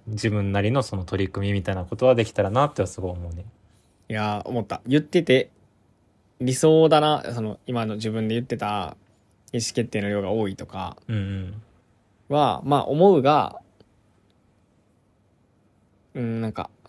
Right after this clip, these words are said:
Speaker 2: 全員にある機会じゃないなって思って、
Speaker 1: まあまあ、
Speaker 2: なんか強いし、
Speaker 1: そうやな。
Speaker 2: 思考だなと今反省してた。
Speaker 1: <laughs> なんかこのラジオってあれらしいな。なんかその、工藤が強い思考を言って、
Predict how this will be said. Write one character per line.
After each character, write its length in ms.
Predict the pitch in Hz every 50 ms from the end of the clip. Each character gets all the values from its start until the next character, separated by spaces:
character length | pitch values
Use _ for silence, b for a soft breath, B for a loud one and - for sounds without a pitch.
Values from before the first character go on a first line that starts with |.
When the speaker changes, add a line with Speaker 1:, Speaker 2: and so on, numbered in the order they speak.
| - -
Speaker 2:
全 260 | - 143 160 170 180
員 60 | 180 175
に 80 | 170
あ 80 | 165 170
る 100 | 135 -
機 100 | - -
会 180 | - 135 120
じ 60 | 113 117
ゃ 40 |
な 80 | 113 110
い 60 | 110
な 200 | 120 127 127 135
っ 60 | 139
て 160 | - - - -
思 60 | 117
っ 0 |
て、 20 |
Speaker 1:
ま 120 | 120 120 113
あ 60 | 107
ま 60 | 107
あ、 20 | 104
Speaker 2:
な 60 | 104
ん 20 |
か 20 | 107
強 360 | - - 123 127 127 127 120
い 220 | 110 104 - -
し、 200 | - - - - -
Speaker 1:
そ 240 | - - 127 - 123
う 20 | 120
や 60 | 110
な。 60 | 113
Speaker 2:
思 20 | 120
考 100 | 156 143
だ 0 |
な 100 | 143 139
と 160 | - 120 101
今 180 | 104 101 -
反 280 | 113 120 - 277 294 277
省 100 | - -
し 80 | 330 -
て 60 | -
た。 480 | - 160 - - - - - - 254 - - 262 - - -
Speaker 1:
<laughs> 120 | 247 - _ - - _ _ _ - B B B B B B B B B B _ _ _ _ _ _ _ _ _ _ _ _ -
な 140 | 139 196
ん 40 | 190
か 120 | - 107 104
こ 160 | - 175 190
の 140 | 196 202 185
ラ 120 | 202 208
ジ 100 | 170 143
オ 40 | 110
っ 20 |
て 100 | - -
あ 80 | 104 113
れ 100 | 143 139
ら 100 | 147 147
し 200 | 143 - - 90
い 20 |
な。 240 | 90 95 87 85 85
な 120 | 101 107
ん 60 | 110 101
か 60 | -
そ 120 | 104 98
の、 300 | 92 95 92 92 92 b b b b b b b _ _ _ _ _ _
工 100 | 185 190
藤 60 | 180 170 135
が 100 | 107 104
強 260 | - - - 147 147 143
い 60 | 117
思 180 | 101 - -
考 240 | - - 110 107 104
を 40 | 104
言 120 | 104 107 110
っ 20 |
て、 440 | 110 - - - 95 90 90 87